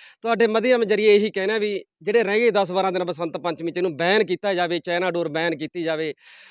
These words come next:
ਵੀ ਹੋਰ ਨਾ ਕਿਸੇ ਦਾ ਘਰ ਉੱਜੜੇ, ਸਾਡਾ ਤਾਂ ਉੱਜੜ ਗਿਆ। ਅਸੀਂ ਤਾਂ ਇਹੀ ਸਰਕਾਰ ਨੂੰ, ਮੁੱਖ ਮੰਤਰੀ ਨੂੰ ਬੇਨਤੀ ਕਰਦੇ ਹਾਂ ਵੀ ਜਿਹੜੇ ਦਸ ਬਾਰਾਂ ਦਿਨ ਰਹਿ ਗਏ, ਆਹ ਤੁਹਾਡੇ ਚੈਨਲ ਦੇ ਰਾਹੀਂ ਅਸੀਂ ਬੇਨਤੀ ਕਰਦੇ ਹਾਂ ਵੀ ਕਿਸੇ ਦਾ ਹੋਰ ਨਾ ਘਰ ਉੱਜੜੇ। ਪਰਮਾਤਮਾ, ਇਹ ਵੱਧ ਤੋਂ ਵੱਧ ਬਾਈ ਇਹ ਵੀਡੀਓ ਨੂੰ ਸ਼ੇਅਰ ਵੀ ਕਰਿਓ, ਕਿਉਂਕਿ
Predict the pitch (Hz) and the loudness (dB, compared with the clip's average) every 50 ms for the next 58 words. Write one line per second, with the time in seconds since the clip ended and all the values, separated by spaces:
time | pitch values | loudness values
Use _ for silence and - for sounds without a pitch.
0 | - _ - 190 247 254 214 202 240 254 262 269 262 233 214 196 190 185 196 208 | -20 _ -6 -2 0 0 2 4 6 6 6 4 4 2 0 0 -2 0 0 0
1 | 196 - 208 196 170 156 147 175 180 175 - 180 175 160 175 160 151 156 143 123 | 0 0 0 0 0 -2 -2 -4 -4 -4 -2 -4 -2 -2 -2 -2 -2 -6 -6 -4
2 | 156 156 151 165 160 156 147 - - _ - 175 170 175 - 196 156 190 190 190 | -6 -4 -2 -2 -2 -4 -6 -10 -14 _ -14 -12 -10 -6 -6 -4 0 0 0 0
3 | 196 214 160 170 170 - 165 156 151 151 160 151 143 - - 170 156 - 156 151 | 0 -2 -4 -6 -8 -6 -4 -4 -2 -4 -4 -6 -6 -10 -12 -14 -14 -12 -10 -8
4 | 156 139 - 147 156 151 139 127 151 156 175 170 - 165 151 - 139 135 143 160 | -8 -8 -6 -6 -6 -6 -6 -4 -2 -2 -2 -2 -4 -6 -8 -6 -6 -4 -2 -2
5 | 170 165 147 - _ - - - - _ _ 175 208 190 214 226 208 170 190 190 | -4 -4 -4 -8 _ -20 -20 -20 -20 _ _ -2 0 2 2 2 4 4 2 2
6 | 165 175 185 190 190 185 180 180 175 165 165 175 175 214 196 180 160 - _ - | 2 0 0 0 2 2 2 0 2 2 0 4 6 6 6 4 2 -2 _ -20
7 | - - - 202 220 214 - 233 214 202 180 202 175 - 196 190 190 202 208 196 | -20 -8 -2 -2 0 4 4 4 4 6 4 2 4 4 4 6 6 6 6 6
8 | 208 202 190 185 185 185 180 156 175 160 139 170 175 170 - 180 170 156 160 156 | 4 4 4 4 2 2 0 -2 -4 -2 0 2 2 2 2 0 0 2 0 2
9 | 156 165 180 175 151 - - - - - - _ 226 214 254 233 202 233 240 196 | 2 2 0 0 0 -6 -12 -20 -20 -20 -8 _ -2 2 2 4 4 4 4 4
10 | 170 202 208 220 214 196 175 160 - 180 175 175 147 151 156 170 160 170 160 156 | 4 4 4 4 4 2 0 0 0 -2 -2 -2 -4 -2 -4 -4 -4 -4 -4 -4
11 | 156 151 - 165 175 175 170 151 - _ _ _ _ _ _ - 175 196 180 190 | -4 -6 -4 -4 -4 -4 -4 -6 -10 _ _ _ _ _ _ -2 0 2 4 4
12 | 196 190 180 175 - - 110 - - 160 151 170 196 208 208 226 190 214 170 185 | 4 4 4 2 -2 -6 -12 -16 -14 -6 0 0 0 4 4 4 4 4 4 2
13 | 180 190 170 175 175 170 165 170 156 156 156 151 160 156 156 147 - - 160 170 | 0 2 0 0 0 0 0 -2 -2 -4 -2 -2 -2 -2 -2 -4 -4 -2 -2 -2
14 | 190 190 180 180 - 165 170 180 156 175 185 180 - 190 180 175 165 | 0 0 -2 -2 -2 -2 -2 -2 -4 -6 -8 -4 -2 -2 -2 -2 -2